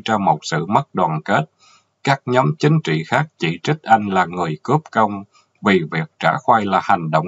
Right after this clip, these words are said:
chung của toàn thể người tù, không riêng gì của tổ chức chính trị nào. Anh Trần Danh Sang là một luật sư tại Đà Nẵng, một người có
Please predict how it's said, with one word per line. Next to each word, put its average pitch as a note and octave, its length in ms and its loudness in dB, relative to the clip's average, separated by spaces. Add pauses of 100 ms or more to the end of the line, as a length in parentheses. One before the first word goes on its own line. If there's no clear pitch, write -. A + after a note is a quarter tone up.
(120)
chung G#2+ 260 -4
của A#2 240 0
toàn E2+ 300 0
thể E2+ 140 -4
người F#2 360 -4
tù, E2 320 -2 (340)
không A2 280 -2
riêng G#2 300 -2
gì F2 260 2
của D#2+ 240 -2
tổ F2 240 0
chức C#3 160 -6 (140)
chính C#3 280 -2
trị - 220 -4
nào. F3 400 -2 (680)
Anh G2+ 260 0
Trần F#2 180 -4 (140)
Danh G#2+ 220 -2
Sang G#2 340 0
là E2+ 140 0
một E2 300 0
luật E2 220 -4
sư A2 360 -4
tại D#2+ 160 -2
Đà E2+ 240 0
Nẵng, D#2+ 400 0 (760)
một F#2+ 240 2
người F2+ 280 0
có B2 160 2